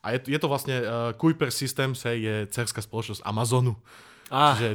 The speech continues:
Speaker 1: Jeff zase sa potreboval, ehm, vyrovnať niekomu, predpokladám.
Speaker 2: <laughs>
Speaker 1: Eh,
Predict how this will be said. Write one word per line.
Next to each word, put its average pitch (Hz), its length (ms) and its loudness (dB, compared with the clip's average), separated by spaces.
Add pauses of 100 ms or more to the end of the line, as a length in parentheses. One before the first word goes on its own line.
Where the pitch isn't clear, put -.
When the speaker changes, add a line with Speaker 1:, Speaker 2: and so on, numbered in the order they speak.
(140)
Speaker 1:
Jeff 127 300 2 (180)
zase 120 280 -2
sa 113 140 -4
potreboval, 107 720 -6
ehm, 101 300 -8 (600)
vyrovnať 113 640 -4
niekomu, 147 400 -2
predpokladám. 156 720 -2
Speaker 2:
<laughs> - 40 -20 (680)
Speaker 1:
Eh, - 80 -12